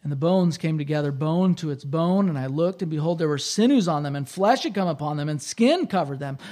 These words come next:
but there was no breath in them. Then he said to me, 'Prophesy to the breath. Prophesy, son of man, and say to the breath, Thus says the Lord God,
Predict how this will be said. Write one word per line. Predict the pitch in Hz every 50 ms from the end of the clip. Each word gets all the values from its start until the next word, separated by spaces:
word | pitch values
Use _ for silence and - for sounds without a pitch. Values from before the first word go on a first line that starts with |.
| -
but | - 180
there | 180 190
was | 196 202 233 220 233
no | 247 240
breath | 180 147 180 196 220 247 -
in | 202 165 127
them. | 120 113 110 - 156 156 - _ _ _ _ _ _ _ _ _ _ _ _ _ _ _ _ _ _ _ _ _ _ _ _ _ _ _ _ _ _
Then | - 156 175
he | 180 156
said | - 156 147
to | 135 139
me, | 143 127
'Prophesy | - - - 151 147 156 - - - - 143 131 135 131
to | 131 - - 151 143 139
the | 135 143
breath. | 131 127 120 117 117 113 110 110 - _ _ _ _ _ _ _ _ _ _ _ _ _ _ _ _ _ _ _ _ _ _ _ _ _ -
Prophesy, | - - 139 123 123 - - 127 - - - 110 117
son | - - 131 123 120
of | 117 123 139
man, | 127 120 120 117 117
and | 113 110
say | - - 143 131
to | 135 127
the | 127
breath, | 123 135 131 127 123 - -
Thus | 135 135 131 127 -
says | - - 147 131 127 127
the | 127
Lord | 123 123 131 131 127 123 127 131
God, | 131 131 123 123 123